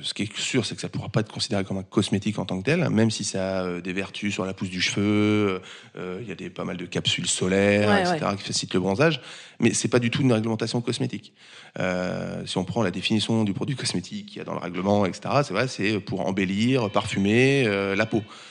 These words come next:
Speaker 1: Mais on est en topique, encore une fois.
Speaker 2: Ouais, c'est ça.
Speaker 1: Euh, là, du complément alimentaire, on est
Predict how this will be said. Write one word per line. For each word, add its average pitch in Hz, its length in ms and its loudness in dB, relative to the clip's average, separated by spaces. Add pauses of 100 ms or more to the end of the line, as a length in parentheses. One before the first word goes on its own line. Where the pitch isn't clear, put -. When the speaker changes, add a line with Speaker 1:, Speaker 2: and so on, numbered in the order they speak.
(240)
Speaker 1:
Mais 90 160 0
on 95 140 0
est 135 60 4
en 110 120 4
topique, 123 380 -2
encore 95 240 -2
une 95 60 0
fois. - 120 -2
Speaker 2:
Ouais, 185 160 0
c'est 170 100 -8
ça. - 160 -12
Speaker 1:
Euh, 92 160 2
là, 107 140 8
du 98 100 0
complément 95 300 0
alimentaire, 98 520 2
on 92 160 -2
est 92 300 -4